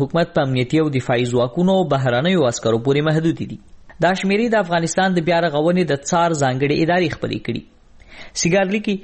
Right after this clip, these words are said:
په تیرو شلو کلونو کې د افغان امنیتي او دفاعي ځواکونو شپېته تر اویا زره سرتیري وژل شوي. دا مرګ ژوبله د مخامخ جګړې، ځانمرګو بریدونو او چاودنو په پایله کې افغان سرتیرو ته اوښتې.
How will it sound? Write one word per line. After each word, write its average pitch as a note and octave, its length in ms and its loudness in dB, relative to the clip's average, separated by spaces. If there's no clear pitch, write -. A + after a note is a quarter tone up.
په E3+ 60 0
تیرو G3+ 280 0
شلو A3+ 340 0
کلونو E3 260 2
کې F#3 140 -2
د E3 60 2
افغان E3+ 280 0
امنیتي D#3 380 0
او D#3+ 60 4
دفاعي C#3+ 400 -2
ځواکونو C3 400 2
شپېته G3+ 640 0
تر D#3 120 0
اویا G3 260 2
زره A2+ 220 -2
سرتیري B2 360 -2
وژل C#3+ 360 2
شوي. B2 220 -2
دا C3 100 2
مرګ B2 240 0
ژوبله F3 260 0
د D3+ 100 0
مخامخ C3+ 360 -2
جګړې، B2+ 380 0
ځانمرګو C#3 480 0
بریدونو B2+ 340 0
او G#3 140 2
چاودنو F3+ 420 0
په C3+ 160 -6
پایله G2+ 220 0
کې G#2+ 180 -2
افغان A2 240 -2
سرتیرو C3+ 420 0
ته G2+ 60 0
اوښتې. - 300 -6